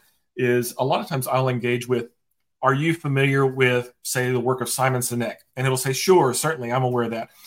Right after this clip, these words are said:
And I'll say, "Okay, I like his book, um, Why, and I want you to take from that concept and help me write copy that relates to, you know, some topic."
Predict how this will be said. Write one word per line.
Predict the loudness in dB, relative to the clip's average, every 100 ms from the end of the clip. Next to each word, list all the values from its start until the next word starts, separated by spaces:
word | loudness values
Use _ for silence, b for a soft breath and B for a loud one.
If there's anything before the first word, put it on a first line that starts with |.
| B B
And | 2
I'll | 4
say, | 2 -2
"Okay, | -4 -8 -8 -12 b b b 2
I | 2
like | 4 2 2
his | -4
book, | -2 -2 -2 -8 _ _ -6
um, | -2 -2 -4 -12 -10
Why, | 0 4 4 2 -8 _
and | -4 0
I |
want | 2 0 0
you | -4
to |
take | -2 -6 -2
from | -4
that | -2 -2 -2
concept | 4 4 4 -2 -4 _ _ _ _
and | 0 2 2
help | 2 0 2
me | -2
write | 0 2 0 -2 _ _
copy | 0 0 2 -2
that | -2 -2
relates | -2 -2 -4 -6 -4
to, | -2 -2 -4
you | -8
know, | -8 -6
some | -4 -4
topic." | 2 2 2